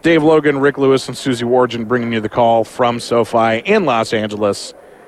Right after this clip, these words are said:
coming up tomorrow on the Team Sports Network. And then stick around after the game for Broncos React until, I believe, they go until nine o'clock tomorrow? Maybe midnight. No, midnight's when they do the primetime games.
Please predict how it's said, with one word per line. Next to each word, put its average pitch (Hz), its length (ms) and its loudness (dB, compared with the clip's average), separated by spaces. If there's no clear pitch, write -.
coming 95 240 -4
up 90 140 -6
tomorrow 110 460 0
on 92 220 -10
the 90 60 -14
Team 92 260 -12
Sports 87 320 -8
Network. 151 320 2
And 117 140 -4
then 107 300 -2
stick - 260 -6
around 113 240 0
after 139 320 -2
the 127 80 -2
game 131 320 0
for 110 120 -10
Broncos 110 520 -2
React 127 420 0
until, 104 380 -2
I 90 60 -4
believe, 95 580 -6
they 104 80 -2
go 110 200 0
until 98 440 -4
nine 113 360 -2
o'clock 165 460 -2
tomorrow? 240 460 -2
Maybe 127 200 0
midnight. 78 480 -10
No, 151 260 4
midnight's 151 440 0
when 139 80 -4
they 123 80 -2
do 117 80 -2
the 107 80 -2
primetime 95 420 -8
games. - 280 -14